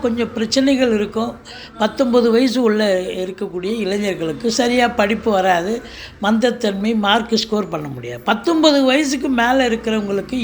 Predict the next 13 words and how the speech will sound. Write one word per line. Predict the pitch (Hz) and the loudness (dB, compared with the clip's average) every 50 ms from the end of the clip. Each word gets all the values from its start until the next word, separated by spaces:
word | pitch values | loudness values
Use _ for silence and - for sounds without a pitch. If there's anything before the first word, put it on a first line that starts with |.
| 214 196 | -2 -2
இதுதான் | 196 240 220 247 262 262 277 269 240 220 | -4 -2 0 2 2 2 2 2 2 2
வாழ்க்கை, | 196 208 220 220 - 240 240 247 247 - - - - - - - - - 196 | 4 2 2 0 -2 -2 -4 -4 -6 -10 -16 -18 -16 -16 -18 -14 -10 -8 -4
இதுதான் | 190 247 247 254 269 269 285 262 214 190 226 | -4 -2 0 2 2 2 2 0 0 0 2
பாதை, | 220 226 233 220 254 262 240 196 | 2 2 2 0 0 -2 -2 -2
இதுதான் | 196 214 196 233 240 247 247 208 - 202 | -4 -2 0 0 0 -2 -2 -4 -4 -2
பயணம்னு | 196 208 214 208 208 202 202 208 226 220 202 | -2 -2 -2 -4 -4 -4 -4 -4 -2 0 0
ஒரு | 185 180 180 170 | -2 -2 -2 -2
நல்லது | 160 185 226 247 254 233 247 214 | 0 2 2 2 2 2 0 -2
நடத்திட்டு | 196 185 175 - - 208 190 - - 185 156 - 175 | -2 -2 -4 -6 -6 -6 -6 -6 -10 -12 -8 -4 -4
போகக்கூடிய | 170 170 165 160 135 - 165 151 151 151 147 139 143 | -4 -2 -4 -6 -8 -8 -8 -8 -6 -6 -6 -6 -4
ஒரு | 135 123 117 | -4 -4 -2
அமைப்பு | 131 165 190 196 196 - 180 143 | -2 -2 -2 -2 -2 -2 -4 -4
இருக்குங்க. | 120 - - - - | -6 -8 -12 -16 -16